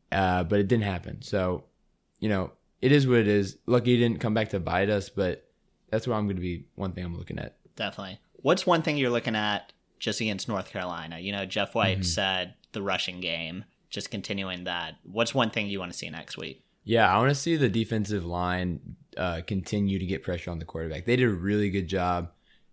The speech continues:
Speaker 1: uh, or, uh, just the front seven getting, uh, pressure on the quarterback. We had four sacks, and I think that's a really important thing to keep our secondary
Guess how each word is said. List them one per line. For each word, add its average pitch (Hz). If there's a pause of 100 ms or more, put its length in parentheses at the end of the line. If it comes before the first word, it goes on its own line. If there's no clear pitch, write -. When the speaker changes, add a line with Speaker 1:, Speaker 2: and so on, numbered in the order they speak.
(160)
Speaker 1:
uh, 87
or, 117
uh, -
just 139
the 151
front 131
seven 107
getting, 95 (140)
uh, 82
pressure 92
on 85
the 85
quarterback. 82
We 98
had 101
four 127
sacks, - (100)
and 87
I 98
think 117
that's 107
a 98
really 104
important 95
thing 104
to 98
keep -
our 92
secondary 107